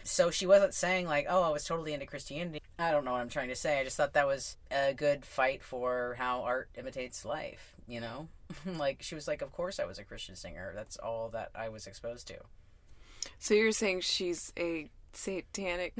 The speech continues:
Speaker 1: <laughs>
Speaker 2: pop singer now? And,
Speaker 1: Oh,
Speaker 2: you know, like,
Speaker 1: I don't
Speaker 2: without
Speaker 1: know.
Speaker 2: Christianity, she wouldn't be able to be a satanic pop singer.
Speaker 1: Yeah, that's true. Is she satanic? I don't know. Is Satanism bad? No.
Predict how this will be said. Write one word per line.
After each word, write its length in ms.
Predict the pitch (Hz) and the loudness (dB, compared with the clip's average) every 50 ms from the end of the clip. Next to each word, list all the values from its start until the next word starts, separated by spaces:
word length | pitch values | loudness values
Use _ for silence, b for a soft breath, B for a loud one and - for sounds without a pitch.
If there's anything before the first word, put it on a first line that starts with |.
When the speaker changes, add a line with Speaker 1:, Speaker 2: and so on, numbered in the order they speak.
| 202 165 | -2 0
Speaker 1:
<laughs> 160 | - - - - | 0 -2 -2 2
Speaker 2:
pop 280 | - 208 214 214 - | 4 6 6 4 4
singer 340 | - - 240 240 240 247 247 | 2 2 2 4 4 4 4
now? 240 | 247 247 262 277 277 269 B B B B B B B B B B | 4 4 4 2 0 -2 B B B B B B B B B B
And, 160 | - 226 226 214 | 8 10 10 12
Speaker 1:
Oh, 80 | 202 214 | 12 12
Speaker 2:
you 80 | 262 247 | 12 12
know, 160 | 247 240 240 | 12 12 12
like, 160 | 240 233 220 | 12 12 12
Speaker 1:
I 20 | - | 12
don't 80 | - 226 | 12 12
Speaker 2:
without 400 | 226 220 226 226 226 226 208 - | 12 12 12 12 12 12 12 12
Speaker 1:
know. 140 | 117 - - - - - | 10 2 -4 -10 -16 -14
Speaker 2:
Christianity, 1200 | - - - 226 220 - - - 196 190 196 226 247 247 226 180 180 170 170 170 175 196 220 233 - - - - - - - - | -6 0 0 0 2 0 -2 0 2 4 4 4 6 4 4 4 4 4 4 2 0 -2 -4 -6 -10 -16 -20 -20 -20 -18 -12 -10
she 280 | 190 - - 214 208 | -6 -4 0 0 0
wouldn't 320 | 190 185 185 190 196 208 202 | 2 2 2 2 2 0 0
be 140 | 220 220 214 | 2 4 4
able 260 | 214 196 180 175 208 | 4 2 0 -4 -4
to 80 | 190 180 - - | -4 -4 -6 -2
be 160 | - 214 190 | 0 0 0
a 100 | 202 190 | 0 -4
satanic 680 | 196 - - 220 220 220 - - 214 202 208 214 214 - | -4 -2 2 2 2 2 2 -2 -2 -2 0 -2 -2 -2
pop 240 | - 202 214 285 - | -2 -4 -4 -4 -6
singer. 440 | - - 160 143 - - - 180 - - - - b b b b b b b b b b - | -8 -8 -6 -6 -6 -8 -10 -10 -12 -14 -20 -20 b b b b b b b b b b -12
Speaker 1:
Yeah, 400 | 127 131 131 165 269 349 262 170 - - - - - | -8 -4 -4 -4 -4 -4 -6 -8 -10 -14 -14 -6 -2
that's 260 | - 170 170 - - | 0 0 0 -2 -4
true. 360 | - 226 247 320 285 208 170 - - - - | -4 -2 -2 -2 0 -2 -4 -6 -10 -18 -10
Is 160 | - 143 147 | -6 -6 -4
she 180 | 147 - 196 190 | -4 -4 -4 -4
satanic? 480 | 180 190 185 190 208 202 208 220 226 214 | -2 -2 -2 -2 -2 -4 -4 -4 -4 -2
I 100 | 131 147 | -2 0
don't 140 | 185 185 160 | 0 0 0
know. 320 | 147 147 156 170 180 185 - - - | 0 -2 -2 -2 -4 -6 -10 -14 -12
Is 160 | - 147 147 | -10 -8 -6
Satanism 480 | - - 165 165 165 170 165 165 175 160 | -4 -4 -4 -4 -6 -6 -6 -6 -4 2
bad? 360 | 147 151 156 165 175 190 196 185 | 2 2 4 4 2 0 0 -2
No. 420 | 147 139 143 147 156 165 175 185 | -2 -2 -2 0 -2 -2 -4 -6